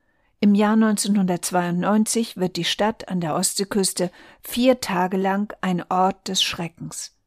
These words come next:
Diesen August jährt sich das Pogrom,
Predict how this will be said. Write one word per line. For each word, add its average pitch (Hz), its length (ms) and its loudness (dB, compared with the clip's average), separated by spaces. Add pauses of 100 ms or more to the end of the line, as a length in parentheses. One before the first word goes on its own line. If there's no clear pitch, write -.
(760)
Diesen 262 360 6
August 180 640 -2
jährt 180 460 0
sich - 260 -4
das - 220 0
Pogrom, 196 580 4